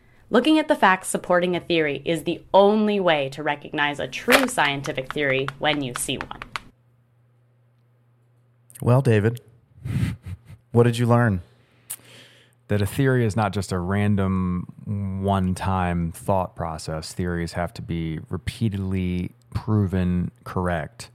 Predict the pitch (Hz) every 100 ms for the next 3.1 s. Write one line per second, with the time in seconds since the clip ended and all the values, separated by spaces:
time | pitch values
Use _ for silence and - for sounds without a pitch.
0 | - 92 82 80 80 - 85 - 85 76
1 | - - - 85 _ _ _ _ _ 80
2 | 78 85 - - - 80 - 117 90 -
3 | 87